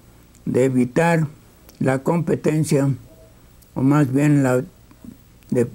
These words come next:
de depredación causada por insectos o causada por hongos. Ya de los insectos ya hablamos,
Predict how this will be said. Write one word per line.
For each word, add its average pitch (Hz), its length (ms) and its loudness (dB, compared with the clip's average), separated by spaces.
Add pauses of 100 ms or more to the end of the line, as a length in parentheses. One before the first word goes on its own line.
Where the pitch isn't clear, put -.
(100)
de 123 340 -2
depredación 151 1000 0
causada 147 560 0
por 139 160 0
insectos 135 640 0 (580)
o 135 180 0
causada 143 680 0 (500)
por 127 180 0
hongos. 147 460 2 (800)
Ya 160 200 2
de 156 140 2
los 143 280 0
insectos 143 560 0
ya 139 140 0
hablamos, 135 520 0